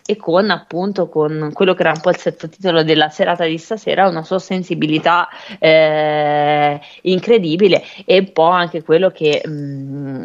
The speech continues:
dice Gianfranco De Turris sulla postfazione anche del libro. Io sono pienamente d'accordo da questo punto di vista.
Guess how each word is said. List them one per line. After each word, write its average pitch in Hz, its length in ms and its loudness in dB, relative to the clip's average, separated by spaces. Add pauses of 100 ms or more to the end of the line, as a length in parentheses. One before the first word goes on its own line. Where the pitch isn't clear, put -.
dice 170 400 4
Gianfranco 156 560 -2
De 156 160 0
Turris 156 480 0
sulla 147 300 0
postfazione 151 960 0 (240)
anche 160 280 -2
del 175 200 0
libro. 170 280 0
Io 165 120 4
sono 165 240 -6
pienamente 151 500 -4
d'accordo 165 420 -2
da 151 120 0
questo 156 240 -4
punto 165 320 -4
di 151 100 0
vista. 151 720 -2